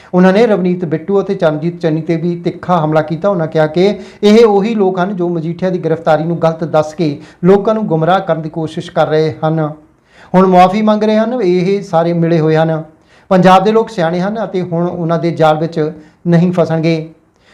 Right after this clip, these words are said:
ਮੁੱਖ ਮੰਤਰੀ ਨੇ ਕਿਹਾ ਕਿ ਵਿਰੋਧੀ ਪਾਰਟੀਆਂ ਦੇ ਆਗੂਆਂ ਕੋਲ ਦੱਸਣ ਲਈ ਕੁਝ ਨਹੀਂ ਹੈ, ਉਹਨਾਂ ਦੀ ਰਾਜਨੀਤੀ ਸਿਰਫ ਝੂਠ ਦੀ ਨੀਂਹ 'ਤੇ ਟਿਕੀ ਹੋਈ ਹੈ।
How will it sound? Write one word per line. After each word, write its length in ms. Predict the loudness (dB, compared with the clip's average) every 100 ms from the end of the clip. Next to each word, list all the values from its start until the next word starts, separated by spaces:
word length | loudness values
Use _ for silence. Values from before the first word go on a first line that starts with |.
| _
ਮੁੱਖ 200 | 0 2
ਮੰਤਰੀ 320 | 0 0 -2 -2
ਨੇ 100 | 0
ਕਿਹਾ 200 | 0 2
ਕਿ 180 | 2 0 0 -6 -2
ਵਿਰੋਧੀ 320 | -2 0 -2
ਪਾਰਟੀਆਂ 440 | 2 2 2 -2
ਦੇ 160 | 0 0
ਆਗੂਆਂ 360 | 0 -2 -2 -2
ਕੋਲ 240 | -4 -2
ਦੱਸਣ 340 | -2 -2 -2 -2
ਲਈ 100 | -2
ਕੁਝ 220 | -4 -6
ਨਹੀਂ 320 | -4 -2 2
ਹੈ, 220 | 2 2 -2 -14 0
ਉਹਨਾਂ 240 | 2 4 2
ਦੀ 260 | 0 2
ਰਾਜਨੀਤੀ 500 | 4 2 0 -6 -6
ਸਿਰਫ 280 | -6 -6 -6 -8
ਝੂਠ 240 | -8 -6
ਦੀ 180 | -6 -4
ਨੀਂਹ 260 | -2 -2
'ਤੇ 160 | -2 -4
ਟਿਕੀ 280 | -4 -4 0
ਹੋਈ 220 | 2 2
ਹੈ। 240 | 2 0